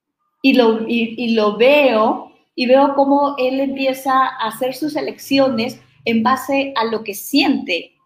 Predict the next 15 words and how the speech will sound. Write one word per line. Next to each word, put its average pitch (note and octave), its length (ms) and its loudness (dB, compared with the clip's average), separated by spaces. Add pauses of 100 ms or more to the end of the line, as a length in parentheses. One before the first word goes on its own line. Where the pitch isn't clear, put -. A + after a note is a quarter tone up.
(120)
en A#3 140 -2
base A#3+ 280 0
a D4+ 80 4
lo C4+ 160 2
que A#3+ 100 -2
le G3+ 220 -4
llama, A3 720 -2 (960)
y B3 100 -4
no C4+ 160 2
necesariamente B3 1080 -2
por A#3 120 -6
comprar G#3 640 -4
lo G#3+ 120 -2
más G3 220 0
barato. F3 440 0